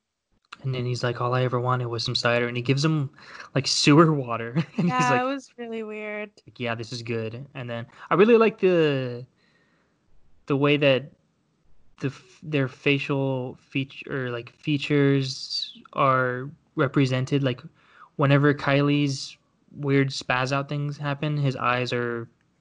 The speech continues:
Speaker 2: Oh, yeah.
Speaker 1: instead of the normal, his eyes, they're like spirals. And,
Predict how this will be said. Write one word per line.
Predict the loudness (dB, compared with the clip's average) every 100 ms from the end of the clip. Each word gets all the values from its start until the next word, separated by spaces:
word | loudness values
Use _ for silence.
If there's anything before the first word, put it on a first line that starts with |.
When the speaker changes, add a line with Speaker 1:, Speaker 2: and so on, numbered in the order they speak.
| -8
Speaker 2:
Oh, | -6 -4 -4 -6
yeah. | -8
Speaker 1:
instead | -8 -6 -4
of | -4
the | -4
normal, | -4 -4 -2 -2 -2 -4 -10 -18 _ _ _ _ _
his | -6 0
eyes, | 0 2 0 -4 -10 -20 -20 -20 _ _ _ _ _ 0
they're | 0
like | 0 -4
spirals. | 0 2 4 2 2 0 -4 -6
And, | -12